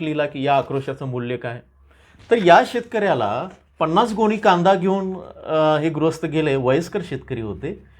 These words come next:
आणि तिथं गेल्यानंतर या माणसाला तेव्हा काही, अ, हे होते, त्याच्यामध्ये काही स्वप्न होते की बाबा या कांद्याचं, अ,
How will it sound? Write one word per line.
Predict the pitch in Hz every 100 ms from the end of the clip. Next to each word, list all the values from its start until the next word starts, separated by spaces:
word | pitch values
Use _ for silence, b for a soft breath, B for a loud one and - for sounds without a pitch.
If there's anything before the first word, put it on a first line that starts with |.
| b b
आणि | 156 170 190
तिथं | 185 180 190
गेल्यानंतर | 190 190 185 175 190 151 165 - _ _ - -
या | 147 175
माणसाला | 180 170 143 175 170 135 139 - _ _ 127 -
तेव्हा | 147 156 165 160 156 107 - 139 151
काही, | 147 160 156 151
अ, | 143 135 131 131
हे | 123 170
होते, | 160 143 147 - _ _ -
त्याच्यामध्ये | 127 139 135 135
काही | 143 147
स्वप्न | 156 151 170
होते | 127 120
की | 113
बाबा | 131 131 139
या | 135 139
कांद्याचं, | 139 135 120 139 135 139 139 131 -
अ, | - 120 123 123 120 120 120 117